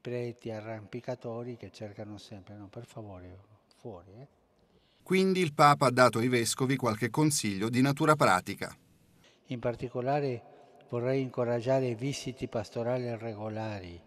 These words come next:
Speaker 1: visitare frequentemente per incontrare la gente e i pastori, visitare sull'esempio della Madonna, che non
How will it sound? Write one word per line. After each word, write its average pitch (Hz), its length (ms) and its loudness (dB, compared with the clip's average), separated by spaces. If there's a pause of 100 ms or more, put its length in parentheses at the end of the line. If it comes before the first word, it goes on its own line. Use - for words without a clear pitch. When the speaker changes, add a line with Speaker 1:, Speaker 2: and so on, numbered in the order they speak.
(1000)
Speaker 1:
visitare 147 580 0
frequentemente 131 1000 -4
per 113 160 -6
incontrare 120 480 -4
la 117 180 -4
gente 151 500 -4
e 139 100 -2
i 131 80 -4
pastori, 113 680 -8 (640)
visitare 156 580 0
sull'esempio 143 680 -2
della 127 180 0
Madonna, 120 720 -2 (540)
che 131 140 -4
non 143 440 -2